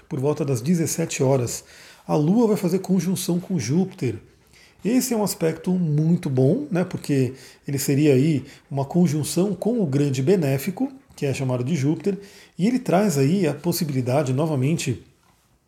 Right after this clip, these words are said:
a gente já está em um dia de Júpiter, ou seja, já é um dia propício pra fazer qualquer contato, né, com esse planeta, mas, além disso, temos a Lua fazendo conjunção com Júpiter, ou seja, trazendo mais ainda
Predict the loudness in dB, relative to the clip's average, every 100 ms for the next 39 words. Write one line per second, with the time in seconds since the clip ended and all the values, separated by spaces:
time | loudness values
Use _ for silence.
0 | _ _ 0 2 4 4 2 0 -2 -2
1 | -4 -12 -20 -6 2 2 4 2 2 2
2 | 0 0 -4 -6 -18 _ -6 0 2 4
3 | 4 4 4 4 2 -2 0 0 0 0
4 | -4 -6 -18 _ -4 -2 2 2 4 2
5 | 0 -4 -4 -4 0 2 2 0 -2 -2
6 | -6 -2 -2 0 0 0 -4 -6 -20 -20
7 | -8 0 2 2 -2 0 2 2 2 2
8 | 2 -2 -4 -2 0 2 2 4 2 2
9 | 0 0 2 2 2 0 0 2 2 0
10 | 0 -2 0 0 0 -2 -8 -20 _ 0
11 | 0 2 2 2 2 0 0 0 2 4
12 | 2 0